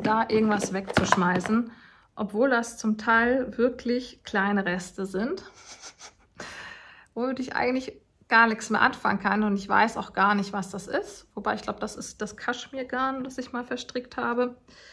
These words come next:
Also hier ist super viel drin, aber solange ich den Platz habe, deswegen kommen mir ja auch so kleine Projekte für zwischendurch immer ganz gelegen, um eben diese Reste so langsam ein bisschen abzubauen.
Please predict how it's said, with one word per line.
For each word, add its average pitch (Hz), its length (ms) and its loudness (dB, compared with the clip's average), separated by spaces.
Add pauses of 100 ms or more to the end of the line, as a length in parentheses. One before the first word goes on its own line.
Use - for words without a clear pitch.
(920)
Also 226 360 4
hier 240 360 0
ist 240 240 2
super 262 280 -2
viel 240 260 -2
drin, 247 320 2 (2500)
aber 220 560 6 (420)
solange 214 400 6
ich 226 120 0
den 214 240 2
Platz 180 340 2
habe, 220 440 6 (380)
deswegen 233 460 0
kommen 240 220 4
mir 226 80 6
ja - 120 2
auch 202 60 -2
so - 140 -6
kleine 208 420 -2
Projekte 208 640 -6
für 196 180 -10
zwischendurch 202 680 -2
immer 208 180 -2
ganz 196 240 -6
gelegen, 202 600 -2 (340)
um 220 220 4
eben 196 340 2
diese 185 400 -4
Reste 247 580 0
so 196 160 -2
langsam 190 460 0
ein - 20 -2
bisschen 185 320 -6
abzubauen. 180 800 0